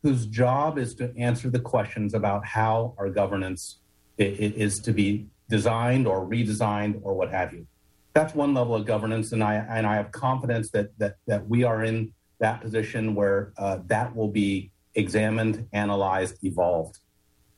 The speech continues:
The second governance I see is the relation of this A H S Board of Trustees to Alameda Health System.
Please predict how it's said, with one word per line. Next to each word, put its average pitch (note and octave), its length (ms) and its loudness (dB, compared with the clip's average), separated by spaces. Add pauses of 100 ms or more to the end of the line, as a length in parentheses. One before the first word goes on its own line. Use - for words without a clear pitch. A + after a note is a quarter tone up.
(180)
The D#3 80 4
second G#3 380 0
governance D#3 460 2
I B2+ 120 2
see C3+ 260 0
is B2+ 240 0
the B2 120 0
relation B2+ 560 2
of G#2+ 140 0
this B2+ 360 0
A C3 180 2
H B2 220 0
S B2+ 160 0
Board A#2 320 0
of G#2 100 -8
Trustees G#2+ 760 0 (260)
to - 180 2
Alameda A2+ 400 0
Health C3 300 0
System. F2+ 460 -8